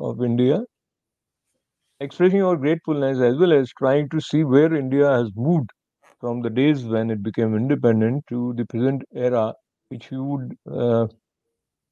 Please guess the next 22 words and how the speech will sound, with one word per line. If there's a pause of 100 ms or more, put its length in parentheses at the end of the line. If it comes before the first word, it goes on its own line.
(240)
not
be
wrong
in
referring
to
it
as (240)
Modi
era. (840)
Was
there
more
open
dialogue
in
India
during, (100)
uh,
the (420)
rule (100)
of,